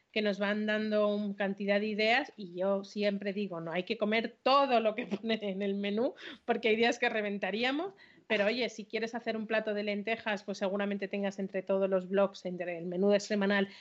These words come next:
que hemos elaborado algún plato de legumbre, eh, seguro que diferente, y, y bueno, pues evolucionar un poco, porque también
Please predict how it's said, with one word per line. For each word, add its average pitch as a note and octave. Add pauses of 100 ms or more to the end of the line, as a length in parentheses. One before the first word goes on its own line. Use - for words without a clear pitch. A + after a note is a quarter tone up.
(180)
que G#3
hemos G3+
elaborado F#3+
algún F#3+
plato F#3+
de F#3
legumbre, F3+ (320)
eh, G3
seguro F#3+
que F3+
diferente, C4
y, A3+
y G3
bueno, F#3
pues - (160)
evolucionar G3+
un A3
poco, A3+
porque A#3
también F#3